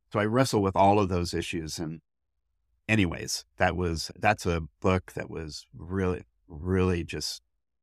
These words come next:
from my heart and the cry of my heart and, uh, walking through some very difficult theological issues. This book is likewise a book that's taken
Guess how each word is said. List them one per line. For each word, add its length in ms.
from 280
my 160
heart 540
and 140
the 80
cry 260
of 140
my 120
heart 540
and, 200
uh, 160
walking 560
through 280
some 200
very 220
difficult 480
theological 680
issues. 380
This 300
book 400
is 520
likewise 680
a 100
book 280
that's 180
taken 460